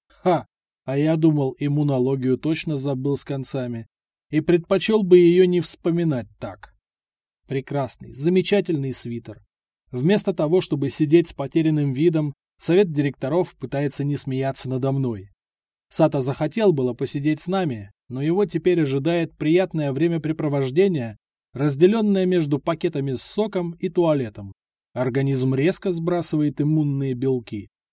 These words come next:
а я могу просто смотреть, надеясь только на то, что паром и их затронул в достаточной мере, чтобы собственные иммуноциты...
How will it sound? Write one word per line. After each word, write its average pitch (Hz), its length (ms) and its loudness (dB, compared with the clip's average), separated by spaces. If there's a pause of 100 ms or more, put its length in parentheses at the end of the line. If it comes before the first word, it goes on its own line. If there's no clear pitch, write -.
(180)
а 151 140 0
я 202 180 6
могу 131 320 0
просто 180 400 -6
смотреть, 123 600 -8 (320)
надеясь 151 440 2
только 143 300 -2
на 117 180 -6
то, 185 160 -2
что 123 220 -6
паром 151 460 -2
и - 160 -8
их 180 340 -2
затронул 143 760 0 (220)
в 123 140 -8
достаточной 170 760 -2
мере, 170 360 -2 (400)
чтобы 139 320 -2
собственные 147 880 -2
иммуноциты... 160 1120 2